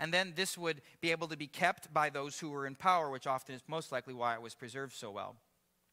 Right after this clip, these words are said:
And then after that, then you begin to, begin to have those first five books of the Bible written, the, the Pentateuch. And then you begin to have the wisdom poetry books of the Bible, which is really interesting, right? You have, like,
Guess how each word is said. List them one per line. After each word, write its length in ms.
And 160
then 360
after 360
that, 320
then 160
you 80
begin 360
to, 80
begin 280
to 80
have 260
those 160
first 300
five 180
books 240
of 60
the 40
Bible 280
written, 260
the, 160
the 80
Pentateuch. 720
And 140
then 160
you 100
begin 260
to 40
have 220
the 80
wisdom 580
poetry 460
books 280
of 40
the 60
Bible, 320
which 240
is 180
really 320
interesting, 360
right? 180
You 60
have, 100
like, 100